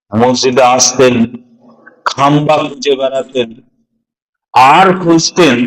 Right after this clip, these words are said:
যে সেটাকে সুতরা বানিয়ে নামাজ পড়ব। সুতরার ব্যবস্থা ওই এখনকার মতো কাঠে ছিল না, আমার জানা নেই। কিন্তু তারা আর খুঁজতেন যে আরে সুতরা করে নামাজটা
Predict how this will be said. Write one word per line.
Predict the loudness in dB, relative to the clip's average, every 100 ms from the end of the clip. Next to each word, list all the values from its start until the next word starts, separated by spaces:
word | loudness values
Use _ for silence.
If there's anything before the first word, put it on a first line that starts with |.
| -6 -14 -16 _ _ _ _ _
যে | _ -2
সেটাকে | 0 0 2 0 -2
সুতরা | -2 -6 -2 -2 0 -2
বানিয়ে | -2 -4 -4 -8
নামাজ | -10 -12 -8 -8 -4
পড়ব। | -4 -4 -12 -12 -14 _ _ _ _ _ _ _ _ _ _ -10
সুতরার | -10 -2 0 0 -2
ব্যবস্থা | -4 -4 -6 -2 -2 0 0
ওই | 0 0
এখনকার | -2 -4 -10 -6 -6
মতো | -4 -10 -10
কাঠে | -10 -12 -8 -6
ছিল | -4 -2
না, | 0 -2 -6 -20 _ _ _ _ _ _
আমার | -4 -2
জানা | -4 -6 -8
নেই। | -14 -16 _ _ _ _ _
কিন্তু | -2 0 -2
তারা | 0 0
আর | 0 0 -2 -2
খুঁজতেন | -6 -6 -4 -4 -4 -6 -16 _ _ _
যে | -2 2
আরে | 4 2 0 -2
সুতরা | -6 -10 -8 -6 -4
করে | -2 -2 -2
নামাজটা | -6 -8 -12 -8